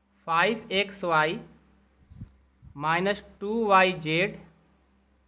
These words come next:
माइनस टू जेड एक्स प्लस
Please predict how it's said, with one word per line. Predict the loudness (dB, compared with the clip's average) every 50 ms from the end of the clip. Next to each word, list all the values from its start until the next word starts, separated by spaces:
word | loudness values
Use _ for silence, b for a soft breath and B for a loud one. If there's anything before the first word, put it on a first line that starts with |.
| _ _ _ _ _ -18 -18 -18 -16 -14 -10
माइनस | -6 -2 -2 0 0 -2 -4 -4 -6 -16 -10 -8
टू | -4 -4 -4 -4
जेड | -4 0 2 2 2 2
एक्स | -2 -4 -2 0 0 0 -2 -6 -16 -18 -20 -20 -20 -20 -20 -20 -20 -20 _ _ _ _ -20 -20 -20 -20 -20 _ _ _ _ _ _ _ _ _ _ _ _ -20 _ -20 -18
प्लस | -12 -6 -6 -6 -6 -6